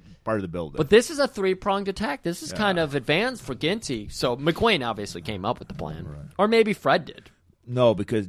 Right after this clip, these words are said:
Speaker 1: after we see what, how McGint-, Mc-, M-, M-, <laughs> Mc-,
Speaker 2: McGinty.
Speaker 1: McGinty, <laughs> after we see his plan to stop Goliath, I don't think so. 'Cause it's the stupidest goddamn plan I've ever heard.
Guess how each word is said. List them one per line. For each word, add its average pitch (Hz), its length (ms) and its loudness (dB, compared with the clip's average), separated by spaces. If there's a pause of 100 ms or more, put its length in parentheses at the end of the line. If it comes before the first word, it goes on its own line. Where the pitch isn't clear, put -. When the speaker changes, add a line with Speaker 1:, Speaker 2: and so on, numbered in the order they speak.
Speaker 1:
after 117 240 0
we 123 120 0
see 135 180 0
what, 117 240 0
how 110 160 0
McGint-, 104 360 -4 (120)
Mc-, 107 200 -6 (100)
M-, 104 180 -10
M-, 92 80 -12 (180)
<laughs> - 120 -6
Mc-, 202 140 4
Speaker 2:
McGinty. 175 920 2
Speaker 1:
McGinty, 185 600 4 (600)
<laughs> - 300 -16
after 190 180 0
we 254 80 4
see 220 100 -2
his 196 160 6
plan 170 300 -4
to 147 80 -2
stop 139 240 4
Goliath, 123 560 6
I 123 100 2
don't 120 160 -2
think 101 280 -8
so. 92 120 -8
'Cause 69 240 -12
it's 110 120 -6
the 117 100 -8
stupidest 165 600 4
goddamn 113 520 -2
plan 98 400 -8
I've 85 100 -10
ever 80 240 -10
heard. 85 320 -10